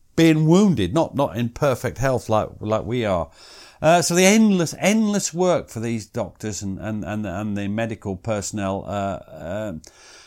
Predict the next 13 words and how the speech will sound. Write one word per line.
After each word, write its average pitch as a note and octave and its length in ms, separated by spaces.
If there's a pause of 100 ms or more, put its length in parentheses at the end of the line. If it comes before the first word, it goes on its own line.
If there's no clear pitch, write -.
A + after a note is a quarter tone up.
(140)
and, - 220
and F3+ 180
up A3 180
to, - 380 (240)
<laughs> - 120
up - 180
to - 100
their, E3 300 (540)
their C#3+ 240
armpits D3+ 640
in, A2+ 240
in, B2+ 240
in B2 340